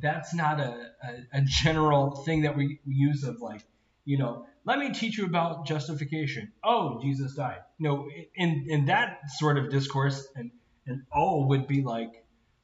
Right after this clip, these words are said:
"Oh, and one more thing." That's not, that's not what Paul is doing here with this "Oh."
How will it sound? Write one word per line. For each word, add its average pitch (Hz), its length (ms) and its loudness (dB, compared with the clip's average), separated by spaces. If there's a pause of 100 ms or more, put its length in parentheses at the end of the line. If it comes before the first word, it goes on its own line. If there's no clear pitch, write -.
(120)
"Oh, 196 220 2
and 160 100 2
one 156 140 0
more 147 180 0
thing." 135 440 -6 (460)
That's 175 200 -6
not, 127 320 -8 (160)
that's 139 220 -6
not 143 140 -4
what - 180 -12 (340)
Paul 127 520 -2
is 127 220 -8 (160)
doing 139 320 4
here 139 160 2
with 120 160 -4
this 165 260 0
"Oh." 117 300 0